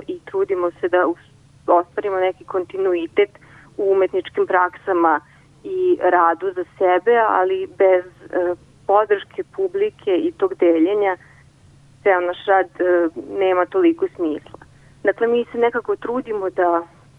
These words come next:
uspostavimo tu zajednicu, da se ona održi i mislim da je ključno, da su ključne reči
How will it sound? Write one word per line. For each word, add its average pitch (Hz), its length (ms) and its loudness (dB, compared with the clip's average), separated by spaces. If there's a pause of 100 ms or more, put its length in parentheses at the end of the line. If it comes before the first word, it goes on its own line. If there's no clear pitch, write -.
(720)
uspostavimo 226 920 -2 (440)
tu 233 140 -6
zajednicu, 214 640 -2
da 185 220 0
se 190 80 -2
ona 170 200 -2
održi 180 680 -2 (420)
i 190 420 -6 (220)
mislim 208 400 0
da 185 60 2
je 175 300 2
ključno, 185 720 -2
da 170 160 -2
su - 100 -20
ključne 202 340 -4
reči 175 300 0